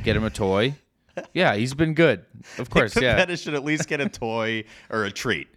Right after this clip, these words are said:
Speaker 2: Like, he, like, he should
Speaker 1: Yeah.
Speaker 2: get, he should get a nice dessert for what he's done recently.
Speaker 1: He's been a good boy. He can get, yeah, he can, he can get a prize.
Speaker 2: Nick P-,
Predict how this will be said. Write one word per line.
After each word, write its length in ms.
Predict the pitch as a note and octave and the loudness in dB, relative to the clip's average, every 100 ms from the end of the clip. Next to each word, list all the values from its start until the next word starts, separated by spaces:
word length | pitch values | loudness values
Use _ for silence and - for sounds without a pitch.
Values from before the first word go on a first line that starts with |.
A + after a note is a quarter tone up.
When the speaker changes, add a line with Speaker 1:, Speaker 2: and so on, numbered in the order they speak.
| _ _ _ _ | _ _ _ _
Speaker 2:
Like, 260 | - G#2+ G2 | -2 0 0
he, 180 | A#2 A#2+ | -4 -4
like, 200 | A2+ G#2 | -2 -4
he 140 | C#3 | -4
should 200 | C#3+ D3+ | -4 -2
Speaker 1:
Yeah. 280 | A#2+ B2+ A#2+ | 0 2 2
Speaker 2:
get, 220 | A#2 - - _ _ - | 0 -10 -20 _ _ -8
he 80 | |
should 180 | A#2+ D3 | -6 -2
get 140 | C3 A2 | -2 -2
a 20 | |
nice 300 | G2 G2+ F#2+ | 0 -2 -4
dessert 500 | G2+ F2 F2+ F2 E2+ _ _ _ _ _ | -8 -6 -4 -4 -6 _ _ _ _ _
for 200 | - G2 | -4 -2
what 200 | F2+ F#2 | 0 -2
he's 180 | F2 E2+ | -2 -6
done 220 | - D2 | -6 -8
recently. 140 | C#2 C3 | -6 -6
Speaker 1:
He's 120 | C3 | -4
been 200 | A2+ E3 | 0 0
a 60 | D#3 | 2
good 240 | D#3 D3 | 2 2
boy. 320 | C3+ B2+ A#2 | 2 2 0
He 160 | G#2+ A#2 | -2 -4
can 200 | A#2 G#2+ | 4 4
get, 300 | A2+ G#2+ - | 6 0 -2
yeah, 320 | A#2+ G#2+ F2 | 0 0 -2
he 140 | E2+ G2 | -8 -8
can, 200 | G2 A2+ G2 G#2+ G#3 - - | -6 -6 -8 -12 -18 -20 -12
he 100 | G#2+ | -10
can 140 | G2+ | -8
get 180 | G#2 G#2 | -2 0
a 60 | F#2+ | -2
prize. 460 | - F#2+ E2+ - - - _ _ _ _ _ _ - - - | -4 -8 -6 -4 -4 -6 _ _ _ _ _ _ -20 -20 -14
Speaker 2:
Nick 240 | G3 - | -14 -14
P-, 80 | G3 | -16